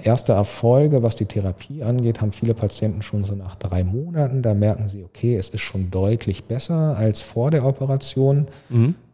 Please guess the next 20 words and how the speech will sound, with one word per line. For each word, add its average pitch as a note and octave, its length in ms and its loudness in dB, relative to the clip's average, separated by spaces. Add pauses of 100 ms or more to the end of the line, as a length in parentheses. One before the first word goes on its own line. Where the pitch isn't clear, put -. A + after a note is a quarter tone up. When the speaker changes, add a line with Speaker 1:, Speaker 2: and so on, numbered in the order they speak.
(160)
Speaker 1:
Manch A#2+ 240 -2
einer A2 160 4
braucht G2+ 180 2
ein G#2 60 4
bisschen G2 280 0
länger, C#3 300 4
manch A2 200 0
einer G#2+ 160 2
merkt G2+ 380 0
erst G#2 220 -2
nach F#2+ 280 2
einem F2+ 260 -10
halben F2+ 280 0
Jahr, B2 320 0
dass B2+ 160 2
es A2+ 180 -2
wirklich A2 360 -2
besser G#2+ 360 0
ist. G2+ 380 -2
Speaker 2:
Ja. G#2 160 0